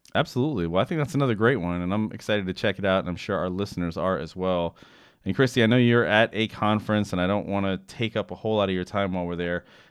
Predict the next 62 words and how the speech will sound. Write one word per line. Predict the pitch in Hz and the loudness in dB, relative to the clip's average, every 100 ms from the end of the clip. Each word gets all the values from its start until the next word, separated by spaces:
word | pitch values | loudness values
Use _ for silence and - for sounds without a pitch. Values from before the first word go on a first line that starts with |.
| - | -6
but | 95 | 0
let's | 135 - | 0 0
let | 143 | -4
the | 127 | -4
people | 131 | -2
know | 120 110 | 0 0
how | 110 | 2
to | 104 | 0
interact | 104 101 101 - | 0 0 -2 -4
with | 90 | -10
the | |
show. | - - 120 117 113 110 - _ - | -8 0 2 4 2 0 -8 _ -6
Obviously, | - 107 110 - 107 | 0 2 0 -2 -4
you | 104 98 | -2 -4
can | 95 95 92 - | -4 -4 -4 -2
email | 113 107 104 101 | 0 2 2 4
us, | 101 101 - | 2 0 -2
edtechweekly | 101 101 - 101 104 104 95 101 98 98 | -2 -2 0 -2 -2 -6 -4 -4 -2 -2
at | 87 78 | -2 -4
gmail | 90 104 98 95 92 | -4 -2 0 0 0
dot | 87 - | 0 -2
com. | - 120 120 113 113 _ _ _ | 0 2 2 2 -2 _ _ _
Get | - | -2
in | 101 | 0
touch | 95 101 | 0 -4
with | - | -6
the | 92 | -8
show. | - 120 113 110 | 0 2 4 2
Tell | - 107 | 0 0
us | 98 | 0
your | - | -4
thoughts. | 95 113 110 - | 0 2 2 0
If | 92 | -4
you | 107 | -2
wanna | 104 | -2
share | 98 - 104 | -2 -2 0
a | |
tip | 95 - 110 - | 0 0 -2 -2
that | - | -10
Christy | - 127 - 110 | -2 -4 -2 -6
can | 113 | -4
use | 101 113 104 | -2 -2 -2
as | 90 | -4
her | 95 | -6
tech | 85 123 110 | -6 -4 -4
tip, | - 123 117 - - - - | -2 0 0 -4 -20 -20 -2
don't | 113 | 2
worry, | 117 107 | 4 4
we'll | 107 | 2
give | 101 | 0
you | 104 | 0
credit. | 117 120 110 113 - | 0 0 2 0 -2
We'll | 92 | -4
make | 98 98 | -4 -4
sure | - 101 | -2 -2
everyone | 98 101 101 | -2 -4 -2
knows | 101 101 98 | -2 -2 -4
it | |
came | 92 110 | -6 -6
from | 98 98 | -4 -2
you, | 101 104 | 0 0
but, | 92 90 | 0 -2